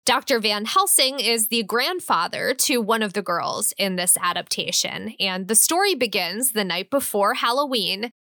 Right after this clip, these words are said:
when a strange ship arrives in Whitby Harbor. Mina and Lucy explore, things start to get weird, especially with the arrival of a mysterious new student named Vlad. Again,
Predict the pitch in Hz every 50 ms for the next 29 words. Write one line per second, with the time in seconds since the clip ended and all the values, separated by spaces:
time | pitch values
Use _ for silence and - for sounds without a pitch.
0 | _ _ _ - - 240 254 247 220 254 277 - - - - 311 311 349 403 403
1 | 392 - - - - 427 381 220 151 - - - _ _ _ - 247 262 240 214
2 | 165 170 180 185 185 185 - - - 226 220 214 185 185 170 165 - 196 170 180
3 | - 247 240 208 202 185 175 - - - - _ _ _ _ _ _ _ _ -
4 | 226 240 277 311 320 339 339 320 269 247 247 240 214 208 220 220 - 214 185 165
5 | 175 - - - - 302 311 320 320 311 294 302 330 311 _ _ _ - 262 285
6 | 320 339 370 - - - - 262 254 269 - - 311 190 180 180 - 220 277 302
7 | 320 320 311 311 285 320 - _ _ _ _ _ - - 269 277 - - - -
8 | 330 370 359 - - 392 381 359 311 254 254 269 269 - 254 247 - 208 185 208
9 | 175 185 202 185 196 196 185 - 185 202 185 - 185 202 202 196 208 214 - -
10 | - 330 370 392 392 392 381 - - 254 254 285 277 - - - - 349 330 277
11 | 202 175 170 160 - - - _ - 202 196 202 190 190 190 185 180 - - 202
12 | 180 - 202 175 190 165 160 - - 104 - - - - _ _ _ - - 214
13 | 208 233 240 247